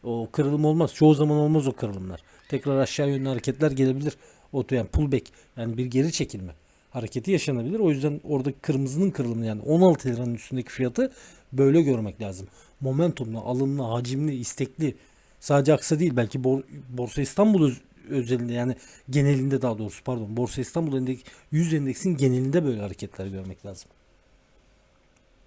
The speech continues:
Yani bu düşüş mesela, e, biraz şey yani diğerleri gibi değil. Bunu zaten daha önce de söyledim. Yüz, e, endeks videolarında da söyledim. Bu düşüş böyle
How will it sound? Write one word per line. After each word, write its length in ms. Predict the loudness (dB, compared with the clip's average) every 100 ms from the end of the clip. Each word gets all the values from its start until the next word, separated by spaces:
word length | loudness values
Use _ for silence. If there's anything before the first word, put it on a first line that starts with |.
| _ _ _ -6
Yani 240 | 0 0 0
bu 100 | -2
düşüş 340 | -4 -4 -4
mesela, 480 | -4 -2 0 -2 -2 -4
e, 260 | -4 -4
biraz 200 | -2 -2
şey 340 | -2 0 0 0
yani 240 | -6 -8 -2
diğerleri 420 | 0 0 0 -2
gibi 180 | -4 -4
değil. 160 | -4 -4
Bunu 160 | -6
zaten 340 | -4 -4 -4 -4
daha 100 | -2
önce 140 | -2
de 60 | -4
söyledim. 320 | -4 -8 -8 -16 -20 -20 _
Yüz, 340 | -6 -6 -6 -10 -6
e, 60 | -2 -2 -2 -4 -6 -6 -8 -8 -12 -12 -10
endeks 340 | -6 -6 -6
videolarında 480 | -4 -2 -2 -2 0
da 60 | -2
söyledim. 300 | -4 -12 -14 _ -20 -20 -20 _ -4
Bu 220 | 0 2
düşüş 460 | 0 -2 -6 -8 -18 _ _ _ _ _ _ _ -14
böyle 460 | 0 2 2 0